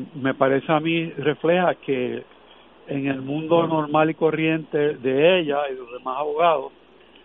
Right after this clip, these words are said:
ese tipo de pregunta no es la que uno maneja. Y sí, en, en situaciones políticas, donde uno tiene que tener una contestación que sea aceptable para el momento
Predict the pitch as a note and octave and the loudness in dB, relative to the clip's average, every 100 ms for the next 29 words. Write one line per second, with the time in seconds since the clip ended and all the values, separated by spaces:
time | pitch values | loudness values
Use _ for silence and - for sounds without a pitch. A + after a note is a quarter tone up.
0 | - - C3 A#2+ D#3 D#3 D#3 D#3 - C#3+ | -20 -14 -12 -8 -8 -2 2 2 2 -2
1 | D3+ D3+ C3+ C3+ C#3+ C#3 - C#3 C#3 C3 | -2 0 0 0 -2 -2 -2 -4 -2 0
2 | C3+ F3+ B2+ F#2+ - _ _ _ - B2 | 0 0 -2 -8 -16 _ _ _ -16 -14
3 | - D#3+ G3+ G#3 D3 C3+ B2 B2 - - | -4 -2 -2 -2 -4 -4 -6 -12 -16 -4
4 | C3+ A#2+ C#3+ C#3+ A#2+ D3 C#3+ C#3+ D#3 C#3+ | -2 -2 0 2 2 2 2 2 4 4
5 | D#3+ - C#3+ F3 F#3+ _ - - - - | 2 -2 -6 -6 -8 _ -20 -20 -20 -8
6 | C3+ C3 C3+ C3+ C3 C3+ C3+ D3+ C3 C#3 | -4 0 2 2 0 -2 0 0 0 -2
7 | C#3+ C#3+ C#3+ B2+ C3+ C3+ C#3 B2 C3+ - | 0 0 0 -2 -2 -2 -4 -2 -2 2
8 | A#2+ - F3 D#3+ D3+ - _ _ - - | 0 2 2 2 0 -8 _ _ -20 -20
9 | - - - _ - C#3 - D#3+ D#3+ G#2+ | -20 -20 -20 _ 2 2 4 4 4 4
10 | - - D3 C3 - - _ D3+ F#3+ F3 | -2 -6 -4 -4 -4 -8 _ 2 2 2
11 | D3+ - C3+ B2+ B2 A#2+ A#2 C3 C3+ - | -4 -6 -6 -6 -6 -8 -8 -10 -6 -4
12 | D3 C#3+ | -4 -6